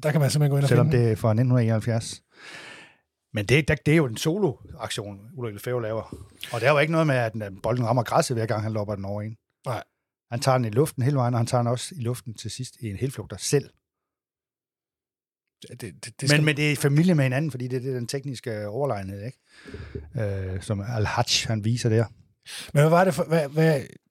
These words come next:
Speaker 1: det var en kamp, som O B vandt ret... Øh, øh,
Speaker 2: Ja.
Speaker 1: Hvem, hvad var, hvad var det ellers for en kamp? Hvad fik du ud af kampen i Hvidovre?
Speaker 2: Jeg fik rigtig meget ud af den på den måde, at jeg allerede dagen før fik rigtig meget ud af at se på træningen.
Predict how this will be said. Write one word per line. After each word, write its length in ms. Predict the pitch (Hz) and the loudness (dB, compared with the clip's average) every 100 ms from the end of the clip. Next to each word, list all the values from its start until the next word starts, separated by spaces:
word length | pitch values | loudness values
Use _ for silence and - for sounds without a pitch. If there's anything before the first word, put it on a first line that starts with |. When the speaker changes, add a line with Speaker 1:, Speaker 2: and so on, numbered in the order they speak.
| _ | _
Speaker 1:
det 80 | - | -8
var 200 | 143 139 | 2 4
en 280 | 127 123 117 | 4 0 -6
kamp, 220 | - 139 | -2 0
som 120 | 131 | 4
O 60 | 139 | 4
B 140 | 131 | 4
vandt 180 | 123 135 | 2 0
ret... 260 | 120 127 - | -2 -4 -4
Øh, 360 | 135 117 110 113 - - - 110 | -6 -6 -8 -10 -12 -14 -16 -18
øh, 100 | 113 110 _ _ _ - - - | -18 -20 _ _ _ -20 -20 -2
Speaker 2:
Ja. 140 | 143 104 - - - - | 0 0 -2 -20 -16 2
Speaker 1:
Hvem, 160 | 180 180 | 2 2
hvad 100 | 156 | 0
var, 220 | 147 170 156 | 4 4 4
hvad 100 | 160 | 2
var 120 | 170 | 4
det 100 | 160 | 2
ellers 200 | 151 - | 0 -2
for 100 | 139 | -4
en 60 | |
kamp? 160 | 123 143 | -4 -4
Hvad 80 | 156 | -2
fik 180 | - 165 | 0 0
du 60 | |
ud 140 | 160 185 | 4 4
af 100 | 135 | 4
kampen 300 | 123 117 _ 123 | -2 -8 _ -10
i 100 | 135 | -6
Hvidovre? 260 | 123 113 - _ - | -6 -6 -14 _ -6
Speaker 2:
Jeg 180 | 120 107 | -2 2
fik 280 | 135 120 | 2 2
rigtig 300 | 147 - - | -2 -4 -4
meget 240 | 117 131 139 | 2 4 4
ud 260 | 131 139 | 4 4
af 120 | 127 127 | 4 4
den 200 | 127 135 - | -2 -6 -2
på 100 | 120 | 0
den 140 | 120 | 2
måde, 240 | 127 131 127 | 2 4 4
at 60 | |
jeg 80 | 104 104 | 4 2
allerede 380 | 113 131 117 104 _ _ _ _ _ - | 4 4 4 2 _ _ _ _ _ 2
dagen 240 | 196 151 | 4 2
før 220 | 123 107 | 2 0
fik 260 | 107 113 104 | 2 -2 0
rigtig 260 | 123 - | -2 -2
meget 200 | 101 110 | 0 2
ud 160 | 113 113 | 2 2
af 40 | 104 | 0
at 80 | |
se 160 | - 117 | -2 -4
på 100 | 113 | -2
træningen. 500 | - 127 165 101 87 | -2 0 0 -2 -8